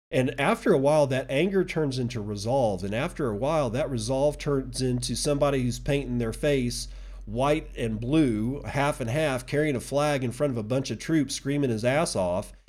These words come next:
and filling these people's hearts with a desire to just say, "Fuck it, I'm willing to die."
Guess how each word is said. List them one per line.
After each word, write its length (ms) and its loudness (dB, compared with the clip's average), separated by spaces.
and 280 0
filling 420 2
these 200 2
people's 380 -4
hearts 440 -2
with 500 -2
a 100 -2
desire 640 0
to 160 -6
just 320 -4
say, 160 -2
"Fuck 400 -2
it, 60 -4
I'm 160 -4
willing 320 -2
to 60 -6
die." 380 -10